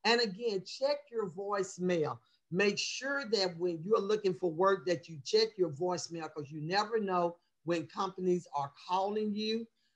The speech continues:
Uh, we've had a lot of people miss good job because they did not check their voicemail or their email. You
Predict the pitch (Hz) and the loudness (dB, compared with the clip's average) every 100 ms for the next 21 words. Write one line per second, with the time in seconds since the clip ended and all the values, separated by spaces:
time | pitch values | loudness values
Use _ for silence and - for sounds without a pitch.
0 | _ - 165 160 165 190 185 151 147 151 | _ 2 4 6 4 2 2 0 0 0
1 | 160 165 - 208 214 180 151 - 139 160 | -2 -4 -6 -4 -2 -2 -2 -4 -4 -4
2 | 135 160 160 160 - 147 143 143 143 147 | -2 0 0 -2 -6 -6 -4 -6 -4 -6
3 | 123 - 165 147 147 131 120 156 170 - | -8 -8 -8 -8 -6 -8 -6 -4 -4 -4
4 | 180 185 180 151 147 139 147 - 190 208 | -2 0 0 -2 -4 -2 -6 -6 -4 -2
5 | 214 214 208 208 - _ _ _ _ _ | 0 2 4 2 -2 _ _ _ _ _
6 | - 170 285 330 | -8 2 4 6